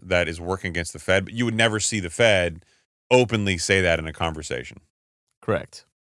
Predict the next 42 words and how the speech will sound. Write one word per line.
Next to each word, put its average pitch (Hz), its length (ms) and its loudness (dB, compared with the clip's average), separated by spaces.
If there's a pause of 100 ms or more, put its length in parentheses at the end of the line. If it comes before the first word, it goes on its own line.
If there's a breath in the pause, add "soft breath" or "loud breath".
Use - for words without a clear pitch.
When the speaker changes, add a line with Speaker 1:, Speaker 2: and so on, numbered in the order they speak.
(120)
Speaker 2:
Right. 90 200 -8
Speaker 1:
So 76 320 -4 (320)
it's 107 100 0
just 110 160 0
kind 113 160 8
of 92 120 0
a, 92 60 -4
a - 20 -2
known 90 800 -2 (380)
challenge. 78 580 -2 (300 soft breath)
A 104 100 4
great 120 240 6
example 107 440 4
of 92 100 0
that 92 220 6
is 82 80 -2
a 90 40 -4
lot 90 200 2
of 92 60 -4
the 90 80 -4
jobs 82 320 2
reports 98 320 -2
that 87 60 -12
we've 92 80 -8
been 95 140 -4
reading. 101 280 -4
We've 90 120 -4
always 87 220 -2
looked 87 160 -4
at 87 40 2
'em 82 60 0
and 85 100 -6
it's 78 100 -12
like, 71 100 -10
"What 76 160 -8
the - 80 -18
fuck 85 280 -8
is 73 100 -16
construction 85 440 -4
so 85 180 -4
high?" 85 380 -2
Speaker 2:
Mm-hmm. 113 300 -4